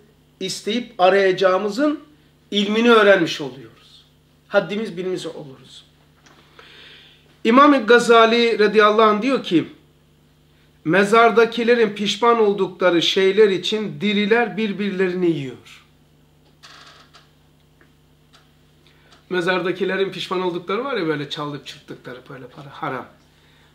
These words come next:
Onlar, onlarla hesap veriyorlar, onlarla azap görüyorlar o sebeple, ama dünyadakiler onlar için kavga ediyor.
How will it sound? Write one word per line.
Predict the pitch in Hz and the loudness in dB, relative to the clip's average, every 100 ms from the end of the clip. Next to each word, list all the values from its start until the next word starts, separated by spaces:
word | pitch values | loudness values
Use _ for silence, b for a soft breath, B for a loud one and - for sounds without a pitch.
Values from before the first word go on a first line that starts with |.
| b - | b 0
Onlar, | 196 214 226 240 233 - | 2 4 4 4 0 -4
onlarla | 196 233 233 180 | -2 2 2 2
hesap | 190 202 226 233 | 0 0 0 0
veriyorlar, | 226 233 247 269 269 b b b b - | -4 -2 -2 -8 -12 b b b b -4
onlarla | 190 226 254 - - | 0 2 2 2 2
azap | 165 165 240 - | 0 2 0 0
görüyorlar | 262 262 277 294 277 | -4 -2 0 0 0
o | 202 | -2
sebeple, | 202 233 220 220 269 277 b b b _ | 0 0 0 -4 -8 -10 b b b _
ama | 190 214 175 147 | -4 -2 -4 -4
dünyadakiler | 180 220 214 208 196 - 196 233 285 - _ _ _ | -4 -2 -2 -2 -4 -6 -6 -6 -8 -18 _ _ _
onlar | 185 196 214 | -4 -2 -4
için | 190 208 165 | -4 -6 -6
kavga | 165 147 147 | -8 -6 -8
ediyor. | 113 - _ _ | -10 -16 _ _